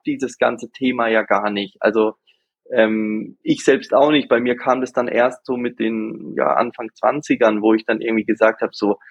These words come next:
ich, ich weiß noch eine Situation, ähm, wie gesagt, wir haben dann schon ein bisschen Geld verdient, äh, nicht viel, aber als Sechzehnjähriger, wer verdient da Geld, ne?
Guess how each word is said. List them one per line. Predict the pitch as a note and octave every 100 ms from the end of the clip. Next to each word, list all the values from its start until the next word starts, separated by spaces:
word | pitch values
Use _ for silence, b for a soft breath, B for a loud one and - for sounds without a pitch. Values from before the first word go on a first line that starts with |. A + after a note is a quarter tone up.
| B B B B _ _ _ _
ich, | D3 - -
ich | B2+ -
weiß | B2 D3 D3+
noch | D3
eine | B2 C3+ C#3+
Situation, | C#3 - B2+ B2 B2+ B2+ C#3+ D3 C#3 -
ähm, | C3 B2+ B2 B2 B2 A#2+ _ _ _ _ _ _ _
wie | - - C4
gesagt, | B2 B2+ C3
wir | B2 B2+
haben | B2+
dann | B2+
schon | C3+ B2+
ein | A#2+
bisschen | C3+ C3 A#2
Geld | A#2+ C#3
verdient, | D#3+ D3 D#3 D#3+ D#3+ - _
äh, | A#2 A2+ G#2+ -
nicht | G#2 G#2+ -
viel, | - D3+ F3+
aber | A#2+ G#2 G#2
als | G#2+ -
Sechzehnjähriger, | A#2+ - C#3 C3+ B2+ B2+ B2+ B2
wer | A2
verdient | - - A#2+
da | G2
Geld, | G2+ D#3 F#3+
ne? | B2 F3